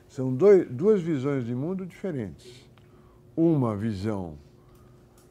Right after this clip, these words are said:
de um mundo racional, onde todos trabalham para atender suas próprias demandas, que é a visão clássica, e outra de um mundo dinâmico, cheio de incerteza,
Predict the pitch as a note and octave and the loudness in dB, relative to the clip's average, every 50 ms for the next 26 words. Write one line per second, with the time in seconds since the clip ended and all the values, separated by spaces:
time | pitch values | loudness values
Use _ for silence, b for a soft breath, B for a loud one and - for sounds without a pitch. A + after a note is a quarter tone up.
0 | b b b b b b b b b b b - - - B2 A#2 C3+ C#3 C3+ B2+ | b b b b b b b b b b b -20 -20 -14 -4 0 2 4 4 4
1 | B2 B2 A#2 G#2 G2+ F#2+ G#2 B2+ B2 - - A#2+ A2+ G2+ F#2 F#2+ G2+ G#2+ A2+ A#2 | 4 4 2 0 -2 -2 -4 -4 -6 -4 -6 -6 -6 -4 -4 -4 -4 -2 -2 0
2 | B2 C3 C3+ C#3 C#3 C3+ B2 G#2+ G2+ - - - - - - - G#2+ A2+ A#2 A2+ | 0 0 -2 -2 -4 -6 -8 -10 -14 -20 -20 -20 -20 -20 -16 -12 -10 -8 -8 -8
3 | G#2 F#2+ - - C3 B2+ A#2+ - - - A#2+ A2+ G2 F2 G2 G2+ G2+ G2 G2 F#2+ | -10 -10 -8 -6 -4 -4 -4 -6 -10 -12 -10 -10 -8 -6 -6 -6 -6 -6 -8 -10
4 | F#2 D#2+ - F#2+ F2+ F2 D#2+ D#2+ D2+ E2 D#2+ - G2+ F#2 F2 E2+ F#2 F2+ F2 - | -12 -12 -12 -12 -12 -12 -12 -14 -16 -16 -14 -12 -12 -12 -10 -10 -12 -12 -14 -14
5 | - F2+ D#2+ - - - F#2 E2+ - F#2 E2+ D#2+ E2 F2+ E2+ F2+ G#2+ B2 C3+ C3 | -16 -16 -16 -16 -14 -14 -12 -12 -12 -12 -14 -12 -12 -12 -10 -8 -8 -6 -6 -6
6 | A2+ - A#2+ G#2 F#2 F#2+ F2+ D#2 F#2 F2+ F2 - - G2 F#2 F#2 G2+ A2 A#2+ A2+ | -6 -4 -6 -6 -4 -6 -8 -8 -10 -12 -12 -12 -12 -10 -8 -8 -8 -8 -10 -12
7 | - - B2+ B2+ D3 C#3+ C#3 b b b b b b b b - A#2 B2+ C#3 D#3 | -14 -18 -18 -16 -16 -16 -18 b b b b b b b b -4 0 2 2 2
8 | D#3 - D3+ D3 B2+ A#2 C#3 C#3 B2+ A#2+ A#2 A2+ G#2 F#2+ G#2 G2 F2+ G#2+ G#2+ G2 | 2 0 -2 -2 0 0 0 0 0 0 -2 -4 -4 -6 -8 -8 -8 -6 -6 -6
9 | G2+ G#2+ A#2 B2+ C3+ C#3 C3+ C3 - A#2 G2+ - - B2 A#2+ A2+ F#2+ G#2 G#2+ F#2 | -6 -4 -4 -4 -4 -4 -4 -6 -8 -10 -14 -8 -6 -4 -4 -4 -4 -6 -8 -10
10 | - - G2+ F#2 - - - A#2 C3 C#3+ D3 C#3+ C3+ D3+ D#3+ D3+ | -8 -8 -10 -10 -10 -8 -4 -4 -2 -2 -2 -4 -6 -8 -10 -10